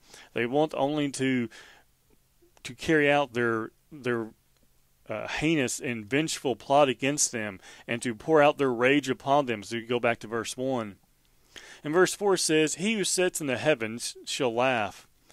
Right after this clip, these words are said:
The Lord shall hold them in derision." And we look at verse four, the idea is very clear, is that God laughs in the idea that there's no way they can overtake him. They cannot defeat God. And it's not that God is being haughty or being, uh,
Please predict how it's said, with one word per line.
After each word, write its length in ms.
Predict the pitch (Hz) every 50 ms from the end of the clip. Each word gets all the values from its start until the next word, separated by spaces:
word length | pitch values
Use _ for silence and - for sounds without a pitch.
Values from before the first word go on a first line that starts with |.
| - - - -
The 80 | - 139
Lord 280 | 139 170 185 196 185
shall 220 | - 180 156 143 139
hold 300 | - 175 190 196 175 147
them 200 | 151 156 156 147
in 320 | 143 139 143 143 147 -
derision." 640 | 131 135 120 113 127 135 127 - 110 101 95 92 _ _ _ _ _ _ - - - -
And 120 | - - 165
we 40 | 185
look 160 | 226 247 -
at 120 | 202 170
verse 240 | 160 160 143 - -
four, 280 | - - 156 151 147 147
the 140 | 135 135
idea 240 | 139 147 151 175 175
is 80 | 156 123
very 220 | - 139 135 120
clear, 260 | - - - 139 127
is 340 | 120 117 110 120 113 107 104 117
that 180 | 120 117 - - - - - - _ _
God 440 | - 139 143 160 175 170 156 127 120 - _
laughs 480 | 120 113 120 139 143 135 123 120 -
in 60 | 127 123
the 60 | 117
idea 300 | 113 110 123 131 135 135
that 340 | 117 113 120 113 - - - - - - - - - - _ _ _
there's 180 | 135 139 131 131
no 160 | 151 165 165
way 180 | 151 160 160
they 140 | 151 127 135
can 120 | - 151 131
overtake 420 | 120 117 113 - 156 160 165 -
him. 320 | - 107 101 92 95 98 _ - _ _
They 120 | - 135 151
cannot 480 | - - 202 214 202 180 165 147 -
defeat 420 | - 123 - - - 147 127 - - - _ -
God. 480 | 107 117 110 101 98 101 113 143 175 160 _ _ - - - - - -
And 80 | 175
it's 100 | 180 -
not 120 | 208 240 240
that 180 | 196 147 110
God 300 | 113 135 139 147 156 147
is 180 | 131 120 110 104
being 240 | - 127 131 123 113
haughty 480 | 110 - - 135 135 139 147 160 151
or 80 | 131 123
being, 380 | 113 127 135 131 127 123 117 _ - - - - -
uh, 400 | 120 120 117 110 107 101 101